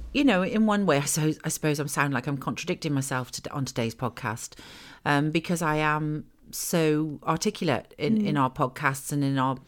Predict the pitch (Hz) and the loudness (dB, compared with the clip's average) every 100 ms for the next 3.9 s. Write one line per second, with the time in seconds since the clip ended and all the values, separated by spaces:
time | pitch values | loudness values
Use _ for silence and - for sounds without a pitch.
0 | - 165 - 151 139 139 143 147 131 - | -8 -8 -4 -2 -2 -2 0 0 0 -4
1 | - - - - - 131 135 135 135 - | -14 -20 -20 -12 2 4 4 2 -2 0
2 | 139 123 202 196 135 147 143 139 - - | 0 0 0 2 2 0 0 -2 -6 -12
3 | - - _ 160 165 147 143 - - | -14 -20 _ -4 0 0 0 -6 -12